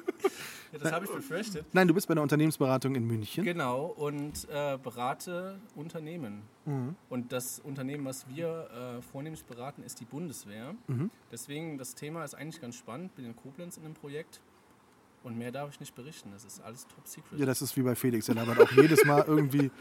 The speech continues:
Speaker 2: der fotografiert, äh, irgendwie in der Familie irgendwas und sagt dann, „War ganz geheim, darf nicht drüber sprechen.“ Ähm, das heißt aber, das heißt aber, als du diesen Job bekommen hast, ähm, hast du dich mit einem falschen Namen beworben oder kannten die Instagram und Facebook und sowas noch nicht, dass die
Speaker 1: Genau, also, ähm,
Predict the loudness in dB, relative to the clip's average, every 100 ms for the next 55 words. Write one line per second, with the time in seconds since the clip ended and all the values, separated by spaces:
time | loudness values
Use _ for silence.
0 | -12 -14 0 2 4 4 4 6 6 6
1 | 2 2 2 2 4 4 4 2 2 4
2 | 4 4 4 2 2 2 4 2 2 0
3 | 0 0 0 0 0 0 0 -4 -6 -6
4 | -12 -14 -12 -2 0 0 -2 -12 -2 0
5 | 2 2 2 0 -2 -6 _ -2 0 0
6 | 2 0 0 -2 0 2 2 0 0 2
7 | 2 0 -2 -4 -2 0 -2 -4 -4 -4
8 | 0 -2 -2 -4 -6 -2 -2 -2 -2 0
9 | 2 2 2 0 2 2 0 0 2 2
10 | 2 0 -2 -2 -2 -2 -2 -2 -4 -4
11 | -4 -2 -2 -2 -4 -4 -4 -8 -4 -2
12 | -2 -2 -6 -8 -4 -4 -4 -6 -6 -6
13 | -6 -8